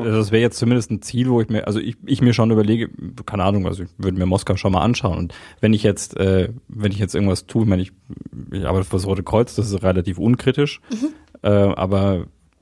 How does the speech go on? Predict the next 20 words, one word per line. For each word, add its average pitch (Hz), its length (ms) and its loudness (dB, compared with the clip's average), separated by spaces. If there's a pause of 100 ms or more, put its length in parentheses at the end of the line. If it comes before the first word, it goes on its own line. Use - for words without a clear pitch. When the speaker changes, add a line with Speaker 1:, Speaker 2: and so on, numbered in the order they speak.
(160)
Speaker 1:
ich 110 180 -6
verstehe 117 320 2
deinen, 101 340 2
deinen, 90 300 -4
deinen 95 160 -4
Gedankengang 92 600 0
und 90 180 -6 (100)
da 92 160 -6 (100)
würde 101 140 2
ich - 40 -6
mir 101 140 0
vielleicht 92 240 -2
auch 104 180 0
überlegen, 95 400 2
ne, 98 320 0
vielleicht 107 220 -8
keine 98 160 -2
so 95 120 0
gute 104 180 -2
Idee. 92 320 -2